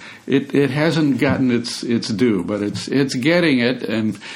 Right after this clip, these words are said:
it's been discovered by the international tourist trade, and, uh, every year now, two and a half million foreigners visit Angkor.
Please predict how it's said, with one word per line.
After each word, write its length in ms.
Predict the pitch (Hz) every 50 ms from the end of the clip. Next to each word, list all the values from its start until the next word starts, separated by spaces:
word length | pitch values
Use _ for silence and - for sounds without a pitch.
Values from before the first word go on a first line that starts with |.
| - - - - - - - - -
it's 340 | 269 - 123 120 120 - -
been 520 | - - 123 120 117 113 113 110 113 110
discovered 680 | - 113 110 - - - 143 139 127 135 143 131 120 110
by 160 | 120 117 113
the 120 | 110 117 117
international 720 | 117 123 117 117 117 117 113 - - - 110 101 104 101 - - - - - - - - - - - - _ _ -
tourist 340 | - 156 156 156 151 - -
trade, 420 | - 156 143 143 143 147 147 131
and, 680 | 127 127 123 120 120 117 117 113 117 117 117 117 107 117
uh, 320 | 113 110 110 107 107 104 - - - - - - - - - - - -
every 340 | - 127 139 135 139 135 127
year 220 | 120 123 123 120 120
now, 340 | 113 113 110 107 110 107 -
two 400 | - - 156 151 151 151 143 139
and 80 | 123 117
a 60 | 113
half 400 | 113 120 113 117 117 117 - -
million 720 | 117 107 113 127 143 147 143 123 107 98 92 92 113 123
foreigners 920 | 120 - - - - - - - 117 117 113 107 98 92 90 95 98 -
visit 420 | - 110 101 107 101 87 98 90 -
Angkor. 460 | 92 92 92 90 - - - -